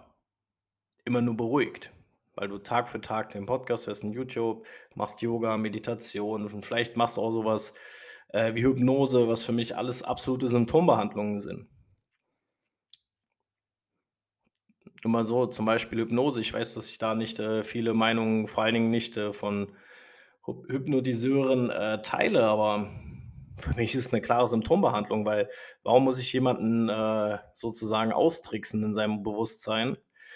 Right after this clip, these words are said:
damit er ein Problem nicht mehr hat? Ich, ich weiß auch, dass das viele Menschen wollen, die wollen gar nicht da reinschauen. Aber glaubt ihr,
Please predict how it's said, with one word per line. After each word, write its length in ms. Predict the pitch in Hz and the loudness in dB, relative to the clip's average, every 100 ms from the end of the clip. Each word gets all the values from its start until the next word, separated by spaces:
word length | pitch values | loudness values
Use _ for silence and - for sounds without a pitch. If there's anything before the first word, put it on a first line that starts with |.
| - - | -20 -2
damit 220 | 113 113 | 0 2
er 60 | 110 | 0
ein 40 | |
Problem 340 | - 104 139 131 | -2 2 2 2
nicht 200 | 107 - | 0 -4
mehr 140 | 98 | -6
hat? 280 | 101 - _ _ | -6 -10 _ _
Ich, 280 | - - - | -20 -20 -20
ich 180 | - - | -16 -2
weiß 200 | 113 120 | 0 0
auch, 80 | 123 | -2
dass 140 | 113 | -6
das 140 | - - | -8 -4
viele 180 | 135 127 | -2 0
Menschen 340 | 113 - 98 | 0 -2 2
wollen, 200 | 135 127 | 4 4
die 100 | 104 | 2
wollen 140 | 113 | 4
gar 100 | 117 | 4
nicht 160 | 113 - | 2 0
da 60 | 117 | -2
reinschauen. 680 | 127 175 - - 95 - - - - - | 0 0 -2 -4 -8 -12 -16 -20 -20 -8
Aber 420 | 104 110 104 - - | 0 2 2 -2 -6
glaubt 280 | 104 113 | -4 -4
ihr, 460 | - 147 165 170 | 2 8 8 6